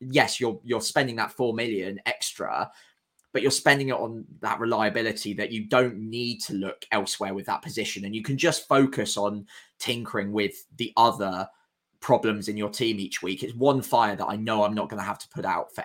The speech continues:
ages, unless he gets injured, which obviously can happen, but he's historically stayed fit through pretty much anything. So, yeah, for me, it's a safety thing and a reliability thing, confidence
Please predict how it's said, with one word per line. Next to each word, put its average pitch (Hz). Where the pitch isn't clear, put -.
ages, -
unless 110
he 117
gets -
injured, 98
which -
obviously 104
can 156
happen, 101
but 101
he's 107
historically 104
stayed 90
fit 95
through 98
pretty -
much 95
anything. 85
So, 104
yeah, 104
for -
me, 143
it's -
a 120
safety 110
thing 107
and 104
a 98
reliability 104
thing, 104
confidence 101